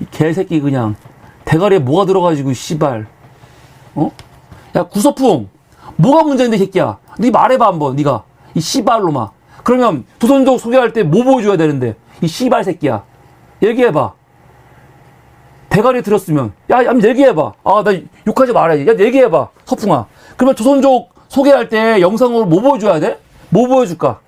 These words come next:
뭐 가부키 보여줄까? 아니면, 어? 경극 보여줘? 미친 새끼야, 아주. 이런 새끼들이 뇌가 없는 새끼들이에요. 중국 옹호하는 거 별로다,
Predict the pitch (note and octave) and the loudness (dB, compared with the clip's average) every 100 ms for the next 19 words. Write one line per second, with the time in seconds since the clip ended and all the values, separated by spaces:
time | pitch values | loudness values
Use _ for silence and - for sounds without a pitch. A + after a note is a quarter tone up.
0 | _ _ F3+ - F3 B3+ B3+ A#3 G3+ D3+ | _ _ -8 -4 -2 -4 -2 0 0 0
1 | C#4 - _ _ _ _ _ _ - E3+ | -2 -4 _ _ _ _ _ _ -4 -2
2 | A3+ G#3+ D3 G#2+ _ - - - - A3 | -2 -2 -2 -4 _ -20 -20 -20 -2 -2
3 | A4+ _ _ _ _ _ _ _ _ _ | -2 _ _ _ _ _ _ _ _ _
4 | _ _ _ _ _ _ - A3 B3+ A#3 | _ _ _ _ _ _ -4 -2 0 0
5 | F3+ C4 D#4+ - _ _ _ _ _ _ | 2 2 -2 -10 _ _ _ _ _ _
6 | _ _ _ _ _ _ _ _ _ - | _ _ _ _ _ _ _ _ _ -8
7 | - D3 - G3 D3+ - D#3 B2+ A#2 A#2 | -6 -4 -4 0 0 0 -2 0 -2 -6
8 | G#2+ _ - _ _ _ - - E3+ C#4+ | -8 _ -20 _ _ _ -20 -4 2 4
9 | D#4 D#4 C#4+ C#4 A3 F3 F#3 E3 D#3+ G#3 | 4 2 2 2 2 2 2 2 2 0
10 | A#3+ A3+ G3+ F3 D3 B2+ C3 A#2+ - - | -2 -2 0 0 2 0 -2 -4 -10 -4
11 | G#3+ B3+ C4+ G#3+ E3+ A#3 A3 A3 C#3+ D3 | 0 2 2 2 2 2 2 -2 0 0
12 | C3 | 0